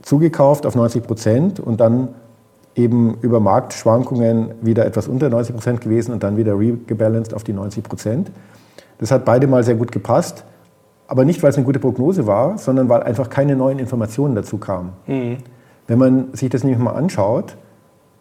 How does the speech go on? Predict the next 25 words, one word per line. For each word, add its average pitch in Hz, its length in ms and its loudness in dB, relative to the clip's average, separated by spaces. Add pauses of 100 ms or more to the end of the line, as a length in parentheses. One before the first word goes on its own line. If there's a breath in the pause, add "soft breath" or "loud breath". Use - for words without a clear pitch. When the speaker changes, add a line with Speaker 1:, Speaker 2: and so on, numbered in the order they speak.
(120)
Speaker 1:
die 120 100 2
Zeitungen 139 420 2
sind 131 160 -2
zwar 120 160 0
nach 135 200 0
wie 151 60 0
vor 160 200 -2
jeden 139 260 0
Tag 127 280 -2
unglaublich 127 720 -2
voll 156 320 0
mit 110 120 -2
schlechten - 340 -4
Infos, 156 460 -4
aber 113 160 -2
es 110 100 -2
ist 107 120 -6
immer 156 160 -2
das 143 160 -6
Gleiche. 127 400 -2 (500 soft breath)
Speaker 2:
Mhm. 120 280 -4
Speaker 1:
Im 113 100 0
Prinzip 156 460 -2
haben 127 280 2
wir 185 300 0